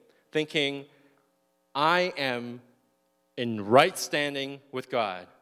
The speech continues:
I am good in the eyes of God." I, I grew up in church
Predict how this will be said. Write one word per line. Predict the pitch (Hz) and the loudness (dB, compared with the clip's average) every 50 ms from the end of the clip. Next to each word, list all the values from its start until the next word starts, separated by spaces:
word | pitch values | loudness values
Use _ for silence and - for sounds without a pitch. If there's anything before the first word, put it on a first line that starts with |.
| _ _ _ _ _ _ - | _ _ _ _ _ _ 0
I | 127 135 156 165 | 2 4 4 4
am | 160 147 139 135 120 113 - | 2 0 -2 -6 -10 -12 -4
good | - 165 175 180 180 180 165 - | 0 2 4 4 2 2 0 -4
in | 160 151 147 | -8 -6 -4
the | 143 147 | -4 -4
eyes | - 131 135 135 139 131 - | -4 -2 -2 -2 -2 -4 -6
of | 135 110 - | -10 -6 -2
God." | 135 127 120 113 107 98 98 - - - - - - 147 | 0 2 2 2 0 -2 -4 -8 -14 -20 -20 -4 2 6
I, | 156 175 190 185 | 6 6 6 4
I | 180 185 185 | 2 0 0
grew | 185 - 185 208 214 202 196 | -2 -4 -6 -4 -2 0 0
up | 202 226 226 - - - | 2 0 0 -4 -8 -10
in | 147 139 131 127 113 | -8 -8 -8 -6 -8
church | - - 151 123 117 113 - - | -8 -4 -2 -2 -2 -2 -4 -8